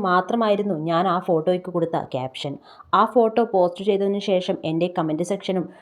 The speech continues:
ഡയറക്റ്റ് മെസ്സേജ് സെക്ഷനും മുഴുവൻ ഹെയ്റ്റ് കൊണ്ട് നിറയുകയാണ്. പച്ച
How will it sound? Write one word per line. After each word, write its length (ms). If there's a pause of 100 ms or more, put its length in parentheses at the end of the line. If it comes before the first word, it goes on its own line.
(200)
ഡയറക്റ്റ് 480
മെസ്സേജ് 380
സെക്ഷനും 400
മുഴുവൻ 340 (360)
ഹെയ്റ്റ് 340
കൊണ്ട് 180 (160)
നിറയുകയാണ്. 640 (380)
പച്ച 240